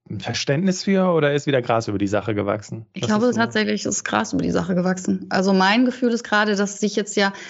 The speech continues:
Speaker 2: nicht so viel getan hat. Es wird zwar darüber gesprochen, dass Kinderbetreuung, ähm,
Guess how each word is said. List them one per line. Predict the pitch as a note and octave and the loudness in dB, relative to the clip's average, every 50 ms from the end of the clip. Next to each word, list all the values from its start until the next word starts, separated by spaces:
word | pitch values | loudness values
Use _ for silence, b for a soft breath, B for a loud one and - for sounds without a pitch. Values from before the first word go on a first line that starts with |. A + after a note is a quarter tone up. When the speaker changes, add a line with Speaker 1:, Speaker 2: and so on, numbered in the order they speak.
| B B B _ | B B B _
Speaker 2:
nicht | G3 G#3+ A3 - | 0 0 0 0
so | - A3+ | -4 -2
viel | - A3+ A3 | 0 2 2
getan | G3+ G3+ - F#3+ G#3 A3 C4+ | 2 0 0 2 2 4 4
hat. | D4 D4 A3 | 4 2 2
Es | G#3+ - - | -2 -6 -6
wird | - - - F#3+ F#3 | -4 -4 -4 -4 -2
zwar | - A3 G3+ | -2 0 0
darüber | G3 F#3+ F#3 | 2 2 0
gesprochen, | F3+ E3+ - - - - G#3 A3 - C#4 A#3+ | 0 -2 -6 -6 -2 -2 -2 0 0 -2 -2
dass | G#3 G3 - | -2 -4 -4
Kinderbetreuung, | - B3 A#3 A#3 A3 G3 G3+ - - - G3 F#3+ F#3+ F#3+ F#3 F#3 F#3 F#3 F#3 F#3 F3+ - | -2 0 2 2 2 0 -2 -4 -4 -2 0 2 2 4 4 2 2 2 0 -2 0 2
ähm, | F3 F3 E3+ E3+ E3+ | 2 4 4 2 2